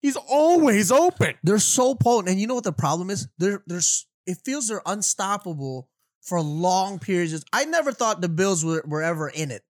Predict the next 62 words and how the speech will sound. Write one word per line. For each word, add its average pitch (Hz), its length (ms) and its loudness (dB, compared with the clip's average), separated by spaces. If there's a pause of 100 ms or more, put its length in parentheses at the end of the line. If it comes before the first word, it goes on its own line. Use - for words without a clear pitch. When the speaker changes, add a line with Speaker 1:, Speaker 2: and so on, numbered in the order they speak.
Speaker 1:
Yeah. 131 300 -2
Speaker 2:
Even 302 300 0
when, 269 200 -2 (300)
even 247 220 -2 (100)
early 226 340 2
when 165 160 -2
they 170 120 0
were 170 160 2
in 180 140 2
it, 220 220 -2 (340)
I 185 100 0
never 247 260 0
f-, - 220 -8 (160)
I 185 100 2
never 247 280 0
felt 220 240 -2
like 190 120 -2
Kansas 180 340 -2
City 180 200 0
was 156 140 0
Speaker 1:
And 131 40 -2
you - 60 0
Speaker 2:
gonna - 100 0
Speaker 1:
know 131 60 2
Speaker 2:
drop 170 140 2
Speaker 1:
why? 185 80 2
Speaker 2:
the 160 60 -2
game. 143 220 -2
Speaker 1:
It 127 60 -2
was 127 140 -4
that, 123 220 -6
it's 120 120 -10
'cause 127 160 -6
of 117 60 -8
that 123 160 -4
one 131 200 -4
Texans 160 480 -6
game. 117 280 -8 (500)
Speaker 2:
I, - 40 -8 (140)
I, 165 60 -4
I 170 40 -2
Speaker 1:
'Cause 165 200 0
Speaker 2:
never 180 260 0
Speaker 1:
you 180 60 2
know, 175 180 2
'cause 165 240 -6
you 151 100 -4
know 160 280 2
immediately 160 320 0
it's 139 100 -8
like 135 160 -6 (300)
in 139 220 -8
any 160 200 0
Speaker 2:
Oh, 143 40 0
I 139 40 -2
can - 20 -4
Speaker 1:
moment. 135 340 -2
Speaker 2:
turn 190 180 0
it 165 60 -4
on. 120 220 -6 (100)
Speaker 1:
As 139 220 0
soon, - 420 0